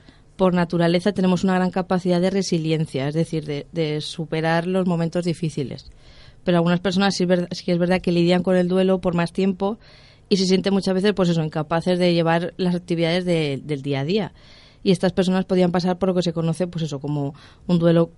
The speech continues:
patológico, como comentábamos antes, y les podía beneficiar, pues eso, en ese momento la ayuda de un profesional para, digamos, ese trance, superarlo cuanto antes y sobre todo de la mejor manera posible, porque también muchas veces,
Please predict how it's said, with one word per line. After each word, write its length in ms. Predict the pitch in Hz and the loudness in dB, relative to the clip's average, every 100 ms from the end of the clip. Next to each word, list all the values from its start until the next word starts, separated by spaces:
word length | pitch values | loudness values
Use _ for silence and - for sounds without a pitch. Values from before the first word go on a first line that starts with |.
| - | -4
patológico, 500 | 175 170 170 175 175 | -2 0 0 0 0
como 180 | 175 165 | 0 0
comentábamos 640 | 170 165 160 160 170 165 | 0 -2 -2 -2 -2 0
antes, 420 | 185 175 202 214 - | -2 0 -2 -2 -2
y 80 | |
les 100 | 180 175 | -2 2
podía 220 | 175 170 | 4 4
beneficiar, 480 | 180 175 175 170 170 | 2 0 -2 -2 -2
pues 180 | 180 | -4
eso, 140 | 170 156 | -4 -4
en 60 | |
ese 100 | 156 | -6
momento 400 | 165 165 170 175 | -4 -2 -2 -2
la 80 | 180 | -2
ayuda 200 | 160 165 | 0 0
de 60 | 165 | 0
un 60 | |
profesional 580 | 165 170 175 180 185 202 - - - - - | -2 -4 -2 0 -2 -4 -10 -20 -20 -20 -4
para, 480 | 180 175 165 147 - - - _ _ | -2 0 0 -2 -6 -20 -20 _ _
digamos, 400 | 185 180 175 180 | -2 0 2 2
ese 240 | 185 185 175 | 0 0 -2
trance, 580 | 185 190 185 196 202 - - | 0 0 0 0 -2 -6 -20
superarlo 520 | - 196 180 170 160 165 | -4 -2 2 2 2 2
cuanto 320 | 175 170 175 | 2 2 2
antes 320 | 165 185 185 | 2 0 -2
y 100 | 196 | -2
sobre 180 | 180 175 | 0 2
todo 160 | 170 180 | 2 4
de 80 | |
la 80 | 185 | 4
mejor 260 | 175 170 160 | 2 0 -2
manera 320 | 160 156 147 | -2 -2 -2
posible, 400 | 151 - 202 180 | -4 -2 0 0
porque 220 | 165 160 | -2 -4
también 180 | 160 165 | -2 -2
muchas 220 | 170 185 | 0 0
veces, 320 | 190 175 - | 0 -2 -4